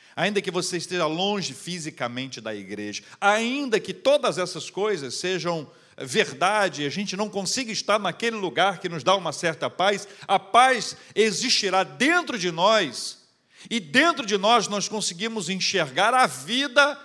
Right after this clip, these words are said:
segundo a ótica da paz de Cristo. Terceiro, Paulo foi um apóstolo divinamente abençoado, né? Antes de ser cristão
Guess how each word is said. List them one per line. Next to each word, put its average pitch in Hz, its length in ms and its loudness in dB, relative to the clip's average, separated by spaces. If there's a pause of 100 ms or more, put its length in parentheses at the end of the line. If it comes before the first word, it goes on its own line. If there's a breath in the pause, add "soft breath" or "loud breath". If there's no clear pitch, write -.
(160 loud breath)
segundo 233 540 -4
a 226 120 4
ótica 185 560 2 (280)
da 175 180 -4
paz 127 580 -6 (520)
de - 120 -12
Cristo. - 560 -14 (2000)
Terceiro, 170 400 -4
Paulo 160 560 -2 (140)
foi 165 240 -2
um 160 80 -4
apóstolo 151 640 -4
divinamente 123 1200 -8 (160)
abençoado, 107 1120 -4
né? 120 240 -12 (1400)
Antes 170 240 -2
de 139 160 -10
ser 135 220 -6
cristão 127 760 -8